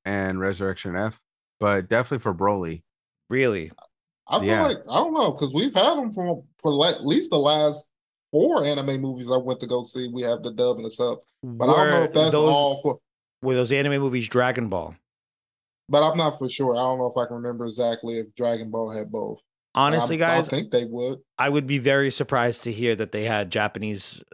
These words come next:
Speaker 2: uh, subbed screenings for any of the previous three Dragon Ball movies in America. Maybe for Broly, if they had 'em for any of 'em. But even then, I would be fucking shocked,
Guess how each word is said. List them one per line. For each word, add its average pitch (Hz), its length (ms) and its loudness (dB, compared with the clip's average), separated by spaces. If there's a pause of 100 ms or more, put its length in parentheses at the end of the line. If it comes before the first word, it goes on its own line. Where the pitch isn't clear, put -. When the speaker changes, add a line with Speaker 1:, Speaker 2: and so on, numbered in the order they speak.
Speaker 2:
uh, 101 220 -2
subbed 95 500 -2
screenings 92 540 -6
for 87 260 -8
any 127 340 0
of 117 180 0
the 104 80 -6
previous 104 460 -2
three 110 220 -4
Dragon 95 320 0
Ball 90 120 -6
movies 87 280 -8
in 82 80 -12
America. 76 540 -10
Maybe 143 320 0
for 170 140 0
Broly, 180 540 2
if 131 160 -4
they 131 100 4
had 135 160 2
'em 139 100 -2
for 160 120 4
any 147 240 4
of 110 160 -2
'em. 107 180 -2 (420)
But 113 200 0
even 143 340 -2
then, 143 300 0
I 120 200 0
would 120 160 -2
be 110 120 -4
fucking 107 520 -2
shocked, - 1300 -2